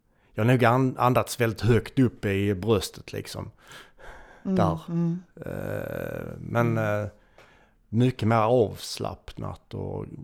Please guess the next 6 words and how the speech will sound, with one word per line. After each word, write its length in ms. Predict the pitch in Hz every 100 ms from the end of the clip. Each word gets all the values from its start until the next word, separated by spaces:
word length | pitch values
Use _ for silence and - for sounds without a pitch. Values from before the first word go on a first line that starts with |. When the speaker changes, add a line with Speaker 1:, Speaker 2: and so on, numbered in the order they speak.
| _ -
Speaker 1:
kanske 260 | 101 98 190
Speaker 2:
Mm. 580 | 98 - 107 - - 104
Speaker 1:
långsammare 920 | - 101 110 131 - 120 92 92 101
nu 100 | 117
också. 520 | 113 104 101 - - - _ _ _ _
Speaker 2:
Mm. 480 | 165 165 160 156 180